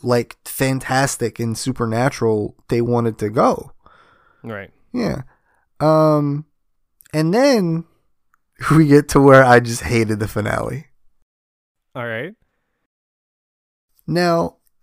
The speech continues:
Speaker 1: if you'll remember, I said in the first episode, the blackouts when he switches to, like, I, well, I don't even think it's Mark anymore.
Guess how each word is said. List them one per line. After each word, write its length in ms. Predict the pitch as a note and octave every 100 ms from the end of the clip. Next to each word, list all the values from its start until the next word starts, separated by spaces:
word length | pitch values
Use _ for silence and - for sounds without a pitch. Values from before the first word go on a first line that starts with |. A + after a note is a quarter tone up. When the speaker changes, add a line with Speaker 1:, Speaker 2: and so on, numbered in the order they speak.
| _ _ _ _ _ _ _ _ _ _ E3+
Speaker 1:
if 160 | D#3+
you'll 180 | A3+ A3+
remember, 520 | G#3+ E4 A4+ F#3 D3+
I 140 | D#3 F#3
said 260 | - G3+
in 100 | F3+
the 80 | D#3
first 360 | - C#4+ D#4 -
episode, 520 | E3+ D#3+ D#3+ D3 C#3
the 80 | B2
blackouts 680 | C#3 F3+ G#3+ D3+ C3 -
when 140 | C#3 C3+
he 100 | D3
switches 460 | - C#3+ C#3 C3+ C3
to, 160 | B2+
like, 460 | A#2+ A2+ G#2 - _ _ _ _ _ _ _ _ _ _ _ _ _ _
I, 160 | C#3+ C#3+
well, 280 | C3+ D3 C#3
I 240 | B2+ D3+
don't 160 | F#3 D3+
even 240 | C3+ C3
think 200 | D#3 A3+
it's 160 | C3 A#2+
Mark 320 | B2+ G#3+ -
anymore. 440 | A2+ A2 G#2+ G#2